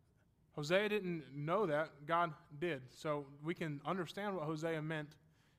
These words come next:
and it is complete, but there's a fuller meaning that God has for the entire redemptive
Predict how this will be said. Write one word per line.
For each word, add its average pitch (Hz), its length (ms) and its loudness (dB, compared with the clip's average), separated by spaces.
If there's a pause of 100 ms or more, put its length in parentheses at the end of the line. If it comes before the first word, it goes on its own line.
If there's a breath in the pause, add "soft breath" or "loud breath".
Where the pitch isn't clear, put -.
(120)
and 147 100 -4
it 151 60 -2
is 139 240 -4
complete, 151 460 -2 (420 soft breath)
but 143 100 -12
there's 165 200 2
a 139 40 -2
fuller 220 460 0
meaning 190 380 0
that 151 100 -2
God 156 220 2
has 151 280 0
for - 180 -12
the 143 100 -6
entire 160 400 -6
redemptive 147 440 -6